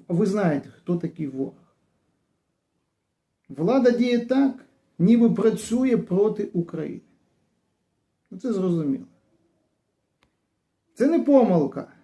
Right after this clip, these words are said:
Це свідома політика добивання власної економіки.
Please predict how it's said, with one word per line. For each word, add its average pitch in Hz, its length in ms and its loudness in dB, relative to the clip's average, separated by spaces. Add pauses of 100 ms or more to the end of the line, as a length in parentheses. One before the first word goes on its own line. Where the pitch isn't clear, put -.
(140)
Це 233 260 4
свідома 226 580 2
політика 214 760 2 (380)
добивання 208 880 4
власної 185 800 0
економіки. 185 760 -4